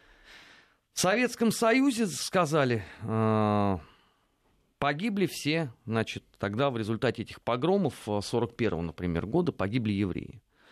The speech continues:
Но на этом была поставлена точка. Даже "Чёрная книга", э, Гройсмана, м, она же, единственная страна, где не вышла, это у нас.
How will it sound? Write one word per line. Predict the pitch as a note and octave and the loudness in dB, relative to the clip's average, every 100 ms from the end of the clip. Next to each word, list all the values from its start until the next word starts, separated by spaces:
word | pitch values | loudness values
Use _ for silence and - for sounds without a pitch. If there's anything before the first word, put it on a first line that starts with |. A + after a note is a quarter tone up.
| - _ _ _ | -20 _ _ _
Но | C3+ F#3+ | 0 2
на | G#3+ | 2
этом | A3 D#3 | 2 0
была | D#3 | 0
поставлена | D3+ D3 - D3 C#3 | 0 -4 -2 -2 -2
точка. | C3+ G#2+ - G#2 | -2 -4 -4 -2
Даже | B2+ C3 | -2 -2
"Чёрная | B2 F3 C3 A#2+ A#2+ | -2 0 2 0 -2
книга", | D#3 A3 A3 G3 - _ _ _ _ _ - | 0 2 2 -2 -4 _ _ _ _ _ -2
э, | G#2+ G#2+ G2+ G2+ G2 F#2+ F#2 F2+ F#2 | 0 2 2 2 2 2 2 2 0
Гройсмана, | G2+ C#3+ C3+ - G#2+ G2 G2 - - - _ - | 0 2 2 0 -2 -2 -2 -6 -20 -20 _ -4
м, | A2 A2+ G#2+ G#2+ G2+ G2+ G#2 G#2 - | 0 4 4 4 4 2 2 0 -2
она | A#2+ C3 D#3+ | -4 -2 -2
же, | C#3 D#3 | -2 -4
единственная | A#2 B2 C#3 D3+ G3+ D3 | -4 -6 -2 0 0 0
страна, | B2+ D3+ D#3 | -2 0 0
где | B2+ | 0
не | D3 E3+ | 0 2
вышла, | C4 - G#3+ | 0 0 -4
это | - C#3 | -6 -4
у | - | -2
нас. | A#2+ D2+ - - | -2 -4 -10 -20